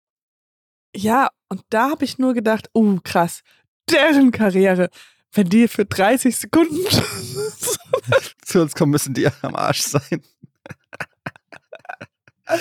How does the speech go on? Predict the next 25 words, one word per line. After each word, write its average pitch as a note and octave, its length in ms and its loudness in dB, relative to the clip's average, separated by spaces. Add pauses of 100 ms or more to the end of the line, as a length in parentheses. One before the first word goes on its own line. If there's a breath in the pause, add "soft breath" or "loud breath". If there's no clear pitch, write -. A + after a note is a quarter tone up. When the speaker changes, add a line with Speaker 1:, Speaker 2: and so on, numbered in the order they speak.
(720 loud breath)
Speaker 1:
Nein, F#3+ 260 -2
und G3+ 180 -2
dann, G3+ 260 2 (160)
Quatsch, - 240 -8
hab E3+ 80 -4
ich D#3+ 80 -10
nicht E3+ 160 -6
gedacht. D#3+ 320 -8 (240 loud breath)
Speaker 2:
Doch, G3 120 2
Speaker 1:
Und F#3+ 80 0
Speaker 2:
hast - 80 -4
Speaker 1:
dann G#3 220 2
Speaker 2:
du. C4 60 -2
Speaker 1:
kam A3+ 260 0
ich, A3 260 -4 (320)
nee, - 80 -18 (160)
mir D#3 220 -14
war E3 80 -8
das, E3+ 180 -8 (220)
das - 200 -16
gar D#3+ 120 -4
nicht F3 120 -8
so - 100 -10
bewusst. F3 340 -4
Ich, - 100 -14